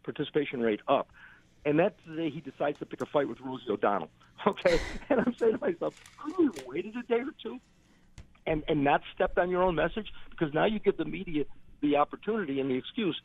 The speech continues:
not to cover the good economic news. So that's my problem with his tweets. They're not strategic, and he sometimes steps on his own message. But Mike is absolutely right. He is a master at trolling his opponents,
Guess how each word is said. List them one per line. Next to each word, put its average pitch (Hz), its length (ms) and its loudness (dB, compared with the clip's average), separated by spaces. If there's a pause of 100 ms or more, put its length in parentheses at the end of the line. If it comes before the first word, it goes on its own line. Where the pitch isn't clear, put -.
not 175 280 4
to 254 40 -2
cover 151 280 0
the 147 100 -8
good 147 160 0
economic 151 520 -2
news. 92 220 -10 (260)
So 139 80 0
that's 214 220 0
my 220 160 8
problem 123 320 4
with 113 80 0
his 101 140 -2 (100)
tweets. 87 140 -4 (100)
They're 120 80 2
not 147 240 4
strategic, - 580 -6 (120)
and 113 100 2
he 110 160 -2
sometimes 135 420 0
steps 131 240 2
on 123 120 -2
his 110 100 -2
own 113 160 2
message. - 280 -2 (100)
But - 100 0 (320)
Mike 143 140 2
is 117 120 -6
absolutely 127 380 2
right. 143 240 2 (240)
He 156 180 -6
is 110 120 0
a 92 60 0
master 98 600 -4 (400)
at 120 140 0
trolling 139 440 2
his 117 200 -4
opponents, 117 480 -2